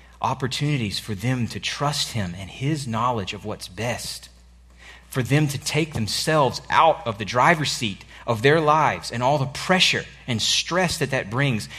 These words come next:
and just to trust him and obey.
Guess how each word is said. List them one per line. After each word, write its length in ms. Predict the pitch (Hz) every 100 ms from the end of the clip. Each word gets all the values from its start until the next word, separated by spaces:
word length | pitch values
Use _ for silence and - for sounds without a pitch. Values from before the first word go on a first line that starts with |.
| -
and 140 | 123
just 200 | 123 135
to 60 | 147
trust 460 | - - 196 - -
him 140 | - - - - - - - - - - - -
and 140 | 110
obey. 420 | 117 135 139 -